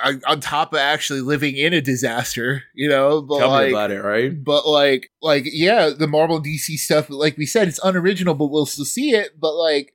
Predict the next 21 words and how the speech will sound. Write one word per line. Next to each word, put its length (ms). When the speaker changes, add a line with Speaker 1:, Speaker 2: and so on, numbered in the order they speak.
Speaker 1:
those 460
give 240
us 340
all 220
the 260
explosions 840
and 180
world-ending 720
catastrophes 1080
and 120
all 280
the 100
stuff 320
that, 220
like, 240
you 80
know 80
what 100
I 40
mean? 360
Like, 260